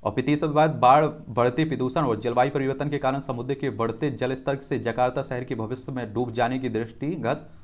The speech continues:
राजधानी बदलने का निर्णय लिया गया है। क्यूबा, दो वर्ष से अधिक उम्र के बच्चों को कोविड नाइनटीन वैक्सीन लगाने की शुरुआत करने वाला विश्व का पहला देश बना है क्यूबा।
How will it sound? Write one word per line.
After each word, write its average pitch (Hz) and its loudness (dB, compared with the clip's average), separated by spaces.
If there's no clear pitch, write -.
राजधानी 117 2
बदलने 113 -2
का 117 -2
निर्णय 107 -4
लिया 104 -2
गया 101 -6
है। 131 -14
क्यूबा, 147 4
दो 160 4
वर्ष 139 4
से 165 2
अधिक 160 0
उम्र 147 0
के 151 -2
बच्चों 123 -2
को 156 -2
कोविड 135 0
नाइनटीन 139 -2
वैक्सीन 131 -4
लगाने 123 -2
की 135 -10
शुरुआत 131 0
करने 131 -2
वाला 127 2
विश्व 113 -4
का 131 -2
पहला 131 -2
देश 127 -4
बना 127 -4
है 123 -4
क्यूबा। 110 -2